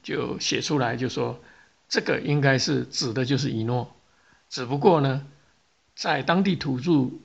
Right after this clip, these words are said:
的发音呢，的语言里面呢，就多了一个 T 的头跑出来，T 的音跑出来。啊，所以实际上他们说他们是 Tenoch 的后代，他们其实是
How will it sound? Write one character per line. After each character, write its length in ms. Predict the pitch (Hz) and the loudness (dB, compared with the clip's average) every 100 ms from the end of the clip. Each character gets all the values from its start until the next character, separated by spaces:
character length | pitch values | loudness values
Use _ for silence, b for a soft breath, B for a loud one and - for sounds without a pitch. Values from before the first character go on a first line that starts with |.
| _ _ _ _ _ | _ _ _ _ _
的 300 | 139 127 - _ _ _ _ _ - | -8 -8 -12 _ _ _ _ _ -20
发 340 | - 143 143 | -2 4 4
音 280 | 139 143 147 | 4 2 2
呢， 240 | 127 113 - | 0 -4 -10
的 100 | 190 | -6
语 220 | 143 135 | -2 2
言 200 | 127 151 | 4 4
里 160 | 170 120 | 4 2
面 220 | 135 127 | 0 0
呢， 180 | 123 135 - | -2 -8 -10
就 140 | 170 | -8
多 200 | - 214 | 0 2
了 80 | 175 | 2
一 60 | |
个 100 | 143 | 2
T 440 | 147 - - 185 185 | -2 -2 0 2 2
的 100 | 151 | 2
头 300 | - 110 127 | 0 -2 -4
跑 180 | - - | -6 -8
出 160 | - | -8
来， 220 | - 233 247 | -8 -10 -14
T 220 | - 190 151 | -4 -2 0
的 80 | |
音 240 | 135 156 131 | 0 0 -2
跑 160 | - | -4
出 160 | - - | -10 -10
来。 160 | - - b b b b b | -12 -18 b b b b b
啊， 200 | - - b b | -16 -16 b b
所 160 | - 170 | -2 2
以 60 | 156 | 2
实 200 | - 156 | 2 2
际 140 | 190 | 4
上 220 | 175 160 | 4 4
他 120 | 156 | 4
们 140 | 156 151 | 4 4
说 160 | 175 | 4
他 120 | 160 170 | 4 4
们 100 | 143 | 2
是 100 | 143 | -2
Tenoch 380 | - 175 156 120 | 2 4 4 0
的 120 | 123 | 2
后 180 | 175 127 | 2 4
代， 180 | 139 | 2
他 140 | 123 131 | 2 -2
们 80 | 117 | -2
其 180 | 127 | -4
实 80 | 131 120 | -4 -6
是 200 | 175 | -6